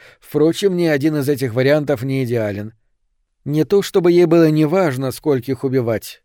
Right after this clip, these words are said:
Ее гипотеза настолько масштабна по своим последствиям,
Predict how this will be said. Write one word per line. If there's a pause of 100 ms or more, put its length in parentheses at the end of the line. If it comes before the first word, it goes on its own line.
(140)
Ее
гипотеза
настолько
масштабна
по
своим
последствиям,